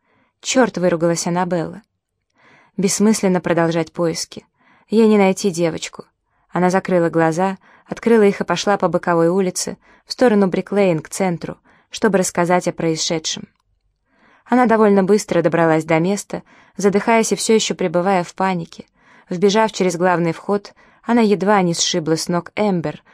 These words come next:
одну из своих коллег. "Аннабелла!" — вскрикнула та. "Что случилось?" Сестра набрала воздуху в легкие,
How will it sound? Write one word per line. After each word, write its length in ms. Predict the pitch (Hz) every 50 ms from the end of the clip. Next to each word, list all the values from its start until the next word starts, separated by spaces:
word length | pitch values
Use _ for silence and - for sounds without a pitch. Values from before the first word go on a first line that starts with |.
| _ _
одну 280 | - - 170 165 185 175
из 140 | 165 165 -
своих 260 | - 180 165 165 -
коллег. 440 | - - 170 165 160 156 - - - _ _ _ _ _ _ _ _ _ _ _ _ _ _ _
"Аннабелла!" — 460 | - 190 190 196 196 233 247 220 196
вскрикнула 580 | - - - 196 185 170 - 175 175 170 180
та. 180 | 170 - 170 156
"Что 220 | 160 - - 196
случилось?" 760 | 180 - - 202 202 202 - - 202 165 156 165 - - - _ _ _ _ _ _ _ _ _ _ _
Сестра 380 | - - 196 - - 202 190 180
набрала 400 | 180 175 165 170 170 170 170 160
воздуху 420 | 165 180 185 160 156 156 - 160
в 60 | 156
легкие, 540 | 160 180 196 185 - - - 175 175 170 170